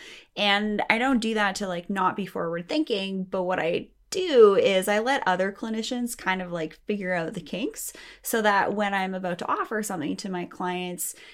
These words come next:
for example, cannula needlework for applying hyaluronic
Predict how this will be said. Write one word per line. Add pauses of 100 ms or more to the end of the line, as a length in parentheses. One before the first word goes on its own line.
(120)
for
example, (180)
cannula
needlework
for
applying
hyaluronic